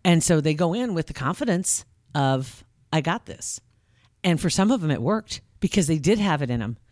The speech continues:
And they probably didn't, it, it kinda changed them. There, there were even testimonials from parents that they sent to this guy, this Rick Singer, and Key Foundation, thanking them so much for helping to make this happen,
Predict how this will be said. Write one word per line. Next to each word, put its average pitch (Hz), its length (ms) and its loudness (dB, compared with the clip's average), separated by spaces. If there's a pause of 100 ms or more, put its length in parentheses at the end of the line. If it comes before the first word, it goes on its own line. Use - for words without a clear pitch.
(420)
And 156 140 4
they 147 120 4
probably 151 420 -2
didn't, 147 320 -6
it, 147 120 -2
it 156 160 -2
kinda 156 200 -2
changed 185 340 -2
them. 160 80 -4
There, 208 140 0 (300)
there 269 120 0
were 330 80 -4
even 285 180 -2
testimonials 160 800 2 (320)
from 220 360 0
parents 170 500 -2
that - 160 -8
they 151 100 -2
sent 160 420 -2
to 269 380 2
this 170 220 0
guy, 156 540 -2
this 139 180 -6
Rick 156 160 -6
Singer, 135 400 -2 (560)
and 151 260 2
Key 233 360 4
Foundation, 147 800 -2 (260)
thanking 214 540 2
them 123 320 0
so 185 180 0
much 180 220 -2
for 147 120 -8
helping 185 520 -6
to - 160 -6
make 143 260 -2
this 139 180 -8
happen, 240 760 0